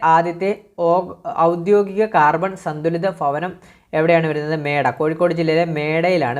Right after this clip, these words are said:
വരുന്നത് കേട്ടോ. അപ്പം പഠിച്ചു വെക്കണം. ആ, കേരളത്തിലെ ആദ്യത്തെ ഔദ്യോഗിക കാർബൺ സന്തുലിത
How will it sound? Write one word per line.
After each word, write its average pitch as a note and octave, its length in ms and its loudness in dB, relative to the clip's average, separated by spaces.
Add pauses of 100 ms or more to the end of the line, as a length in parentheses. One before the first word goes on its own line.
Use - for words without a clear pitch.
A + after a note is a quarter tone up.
വരുന്നത് B2 280 -4
കേട്ടോ. A#2 220 -4
അപ്പം D3 160 -8 (200)
പഠിച്ചു D#3 260 -2
വെക്കണം. E3 220 -2 (460)
ആ, D#3 40 2 (320)
കേരളത്തിലെ E3 500 2 (140)
ആദ്യത്തെ D#3+ 360 0 (260)
ഔദ്യോഗിക E3+ 520 0 (220)
കാർബൺ E3 500 4 (220)
സന്തുലിത E3+ 480 -4